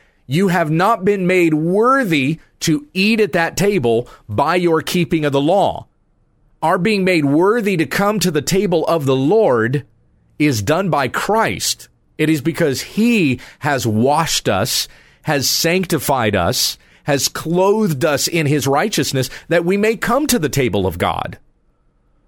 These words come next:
But those who are still trying to gain their righteousness by the law, which they can't do,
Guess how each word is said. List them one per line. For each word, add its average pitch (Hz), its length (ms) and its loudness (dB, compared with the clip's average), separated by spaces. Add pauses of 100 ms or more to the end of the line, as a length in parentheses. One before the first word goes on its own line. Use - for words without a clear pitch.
(180)
But 151 200 0
those 190 320 2
who 196 100 0
are 139 140 2
still 254 340 0
trying 196 300 -2
to 151 60 0
gain 180 280 0
their 165 180 2
righteousness 156 680 -2
by 147 320 0
the 110 100 -2
law, 127 760 0 (1120)
which - 340 -2
they 113 180 -2
can't 127 380 -4
do, 156 500 0